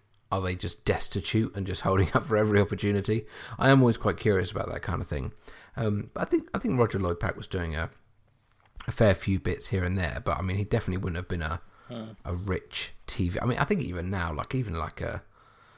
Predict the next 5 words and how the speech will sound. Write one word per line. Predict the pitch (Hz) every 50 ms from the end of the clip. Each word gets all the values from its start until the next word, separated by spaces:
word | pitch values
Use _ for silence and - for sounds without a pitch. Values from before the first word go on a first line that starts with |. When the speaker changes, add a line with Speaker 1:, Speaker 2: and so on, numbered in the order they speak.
| - - - - - - _ _ -
Speaker 1:
a | 98 104
modern | 107 104 101 95 - 95 90 90 92 92 - - - - - -
British | 107 98 - - 92 95 - - - - -
small | - - - - 101 92 90
sitcom, | - - - 104 - - - 85 85 87 87 -